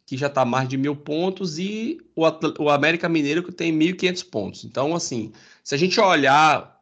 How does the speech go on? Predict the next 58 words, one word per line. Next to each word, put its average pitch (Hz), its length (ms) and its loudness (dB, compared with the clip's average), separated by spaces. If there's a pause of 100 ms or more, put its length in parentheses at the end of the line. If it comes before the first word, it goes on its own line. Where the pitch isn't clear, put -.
(160)
de 131 260 -12
chance 151 380 0
real 147 440 4
do 143 120 -6
Bahia 123 320 0
passar, 127 640 -2
e 110 260 -8
o 120 80 -14
Bahia 110 220 -4
teria 117 340 -2
ali, 110 380 -2 (320)
de 123 120 -8
forma 127 280 2
muito 147 240 -2
confortável, 127 580 0
a 120 40 0
possibilidade 120 560 -2
de 127 40 -12
ficar - 160 -4
em 127 60 -4
décimo 139 340 -2
terceiro, 123 580 -6 (420)
né, 110 240 -6
no 131 120 -2
ranking, 113 580 -6 (360)
com 254 200 4
possibilidade 165 720 2
de 147 100 -4
ir 165 80 0
até 156 180 -2
décimo 165 300 -4
primeiro, 120 460 0
mas 135 560 -6
já, 131 280 0
já 135 200 2
numa 147 100 0
situação 139 340 -6
mais 139 200 -4
difícil. 117 500 -8
Mas 151 160 -2
é 185 40 0
porque 214 200 -2
que 220 80 -2
eu 214 40 4
tô, 208 180 -4
que 180 100 -2
a - 20 2
gente 165 140 -4
tá 180 80 -4
trazendo 170 400 -2
isso. 131 200 -2
A 123 40 -2
gente 127 140 -8
fez 190 200 -2
isso 185 160 -4
ano 170 140 0
passado, 110 520 0
né? 123 160 -8